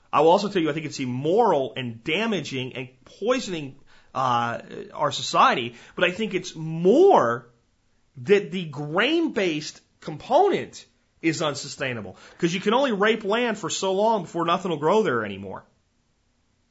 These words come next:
The animals and what they're eating belong occupying the same pace simultaneously. We should not be growing a cow in Pennsylvania, confined in a cage, looking at beautiful green grass it could be eating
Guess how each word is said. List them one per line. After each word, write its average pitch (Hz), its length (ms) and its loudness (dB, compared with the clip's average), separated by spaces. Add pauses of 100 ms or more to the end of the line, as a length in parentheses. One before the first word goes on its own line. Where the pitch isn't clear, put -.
(720)
The 143 200 -8
animals 220 540 0
and 170 180 -4
what 170 120 -2
they're 160 200 -4
eating 214 400 -6
belong 160 420 2
occupying 170 800 -2
the 131 80 -4
same 165 380 -6
pace 160 400 -8
simultaneously. 139 1120 -8 (280)
We 139 80 -6
should 180 140 -6
not 185 160 0
be 170 80 -6
growing 175 680 0
a 147 120 -4
cow 160 720 0 (160)
in 139 140 -8
Pennsylvania, 151 1200 -4 (480)
confined 180 560 -2
in 175 100 -2
a 156 60 -4
cage, 165 640 -2
looking 185 380 -4
at 151 200 -4
beautiful 226 420 0
green 175 280 -4
grass 170 360 0
it 139 140 -10
could 269 260 -6
be 202 240 -6
eating 143 380 -4